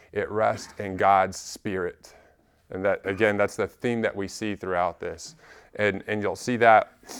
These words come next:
all around. I mean, Paul goes and he starts a big thing, and, but he's,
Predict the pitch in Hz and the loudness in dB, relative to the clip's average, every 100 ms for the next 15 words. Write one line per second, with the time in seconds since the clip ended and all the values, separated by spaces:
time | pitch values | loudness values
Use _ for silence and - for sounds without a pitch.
0 | - - _ _ _ 110 135 127 107 117 | -18 -20 _ _ _ 8 10 8 6 2
1 | - 101 90 - 117 127 117 104 120 113 | 0 -4 -4 4 6 6 4 2 2 0
2 | 95 - 113 120 113 101 98 117 123 113 | -6 0 2 2 2 0 0 0 2 0
3 | 104 101 95 95 101 117 - | -2 -2 0 0 0 -6 -6